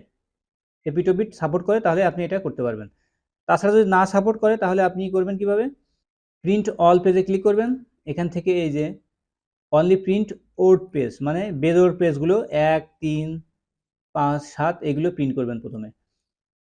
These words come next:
করার পরে আপনি আবারও প্রিন্টারের ট্রেতে লোড দিবেন, দেওয়ার পরে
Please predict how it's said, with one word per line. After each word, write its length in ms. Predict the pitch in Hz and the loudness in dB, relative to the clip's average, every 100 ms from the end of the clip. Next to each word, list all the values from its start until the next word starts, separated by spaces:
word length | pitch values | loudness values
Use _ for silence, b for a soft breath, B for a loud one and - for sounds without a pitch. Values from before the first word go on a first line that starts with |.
| _ | _
করার 200 | - 170 | 2 2
পরে 240 | 170 190 214 | 4 4 6
আপনি 320 | 190 - 190 | 4 2 0
আবারও 360 | 170 175 196 247 302 - _ _ | 2 2 2 0 -4 -16 _ _
প্রিন্টারের 360 | 165 190 196 190 | -2 2 2 4
ট্রেতে 260 | 196 214 180 | 4 4 2
লোড 220 | 165 156 127 | 4 2 2
দিবেন, 200 | 120 110 | -2 -2
দেওয়ার 200 | 110 160 | 2 2
পরে 220 | 165 190 | 4 2